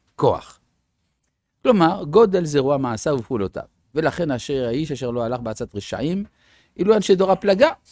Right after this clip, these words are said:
שהיו בונים מגדל וראשו בשמיים לעשות מלחמה עם הקדוש ברוך הוא כמו שמבואר,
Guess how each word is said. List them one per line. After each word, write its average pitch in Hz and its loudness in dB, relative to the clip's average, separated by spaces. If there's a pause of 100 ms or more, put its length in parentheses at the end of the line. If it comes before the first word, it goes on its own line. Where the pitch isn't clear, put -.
(140)
שהיו 135 0
בונים 147 0
מגדל 147 -2
וראשו 123 -6
בשמיים 156 -6
לעשות 147 -4
מלחמה 147 -6
עם 202 -6
הקדוש 147 -6
ברוך 139 -8
הוא 175 -8
כמו 139 -6
שמבואר, 127 -4